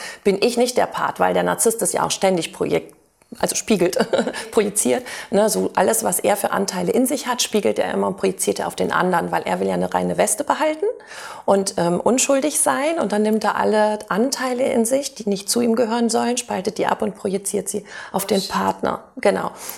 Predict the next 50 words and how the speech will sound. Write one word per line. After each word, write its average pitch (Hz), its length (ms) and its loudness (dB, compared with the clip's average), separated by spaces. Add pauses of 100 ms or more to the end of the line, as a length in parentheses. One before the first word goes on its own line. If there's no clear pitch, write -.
Und 208 140 4
deshalb 233 260 2
fragt 208 240 -2
sich 196 140 -2
jeder 220 180 4
Partner 214 320 0
natürlich, 208 400 0
"Hey, 180 180 -2
ich - 160 -6
bin 202 140 -4
doch 175 160 -6
narzisstisch - 520 -4
und - 120 -2
ich 233 180 -2
brauche - 160 -4
die 180 120 0
Therapie - 640 -4
oder 190 380 -8
die 180 60 0 (100)
Hilfe." 185 360 -2 (540)
Und 185 160 2
dann 180 100 2
sag 196 160 0
ich - 100 -4
immer 190 160 2
schon, 196 180 0
"Allein, 196 280 2
dass 202 100 -2
du 208 100 -4
dir 190 140 -2
die 185 80 -4
Frage 285 480 2
stellst, - 720 -4 (840)
ja, 240 420 -2 (120)
zeigt, 196 380 0
dass 196 120 -4
du's - 200 -2
fast - 360 0
nicht 196 300 2
bist." - 400 2
Ja, 180 200 6
also 208 220 4
natürlich 202 340 2
kann 233 100 0
man's 202 140 2
nie 226 120 2
zu 240 100 4
hundert 311 240 2
Prozent 214 380 0
sagen, 190 240 2